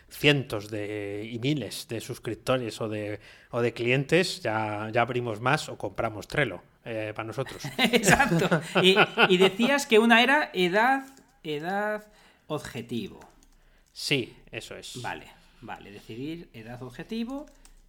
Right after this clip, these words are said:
Speaker 2: Eh, el próximo día tiene que estar comprado el dominio, o sea que elegido nombre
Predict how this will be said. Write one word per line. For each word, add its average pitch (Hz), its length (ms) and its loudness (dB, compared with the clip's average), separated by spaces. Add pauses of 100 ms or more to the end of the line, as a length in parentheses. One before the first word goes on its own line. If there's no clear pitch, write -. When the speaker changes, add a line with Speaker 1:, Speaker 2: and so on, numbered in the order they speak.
(640)
Speaker 2:
Eh, 120 260 -10 (200)
el 147 160 -8
próximo 175 260 -4
día 180 280 2
tiene 170 180 -2
que 165 80 -6
estar 165 220 0
comprado 143 340 -4
el 143 80 -6
dominio, 156 300 -2
o - 20 -6
sea 127 160 -6
que 123 180 -8
elegido 131 720 -6 (300)
nombre 127 680 -6